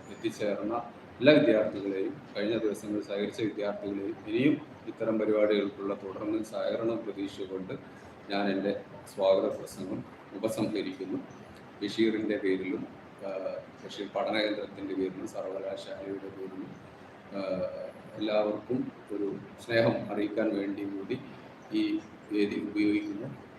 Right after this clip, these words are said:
അപ്പോൾ ഇന്ന് ഇവിടെ അവതരിപ്പിച്ച സുൽത്താൻമാല, എം ടി അനസിൻ്റെ സുൽത്താൻമാല, ആ, അത് സർവകലാശാല, അത് ഇപ്പൊ മാങ്ങാട് നായർ മാഷ് തന്നെ അയാളോട് പറയണ്ടായി, നല്ല ടെക്സ്റ്റാണ്.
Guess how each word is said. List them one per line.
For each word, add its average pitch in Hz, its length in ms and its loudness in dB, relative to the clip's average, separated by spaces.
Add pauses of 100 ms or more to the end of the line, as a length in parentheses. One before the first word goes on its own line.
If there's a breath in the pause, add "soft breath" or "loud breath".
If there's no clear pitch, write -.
അപ്പോൾ 98 460 -6
ഇന്ന് 120 280 4 (460)
ഇവിടെ 113 460 2
അവതരിപ്പിച്ച 104 520 -2
സുൽത്താൻമാല, 107 680 2 (300)
എം 104 180 -2
ടി 120 60 6
അനസിൻ്റെ 107 460 2 (140)
സുൽത്താൻമാല, 101 600 0 (580)
ആ, 101 60 -2 (920)
അത് 113 260 0 (140)
സർവകലാശാല, 110 720 4 (120)
അത് - 100 -2
ഇപ്പൊ - 720 -6
മാങ്ങാട് 135 340 4
നായർ 135 300 6
മാഷ് 127 280 4
തന്നെ 120 200 4
അയാളോട് 117 560 2
പറയണ്ടായി, 107 460 0
നല്ല 113 300 0
ടെക്സ്റ്റാണ്. 95 580 -2